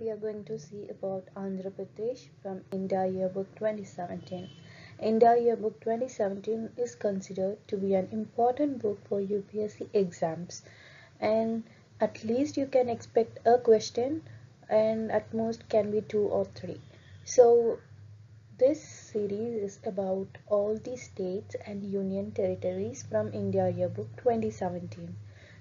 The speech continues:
So first I'm going to talk about Andhra Pradesh. This is Andhra Pradesh state, and these are all its district. So you can have a look at it.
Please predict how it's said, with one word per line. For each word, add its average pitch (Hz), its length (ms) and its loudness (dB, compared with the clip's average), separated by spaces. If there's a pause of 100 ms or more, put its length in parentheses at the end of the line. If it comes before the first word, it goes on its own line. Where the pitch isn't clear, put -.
(120)
So 220 200 4 (100)
first 285 420 2
I'm 226 220 0
going 220 320 -4
to 240 240 -2
talk 190 300 -4
about 190 400 0 (100)
Andhra 202 360 -2
Pradesh. 190 480 -6 (500)
This 294 240 0
is 285 160 0
Andhra 220 340 2
Pradesh 202 460 0 (1300)
state, 233 640 2 (100)
and 214 460 -4 (500)
these 233 480 -2 (220)
are 208 240 6 (140)
all 202 300 2
its - 280 -6 (140)
district. - 600 -8 (880)
So 208 240 0
you 208 200 0
can 208 260 -4
have 196 280 0
a 220 60 2
look 190 260 -2
at - 160 -6
it. - 220 -4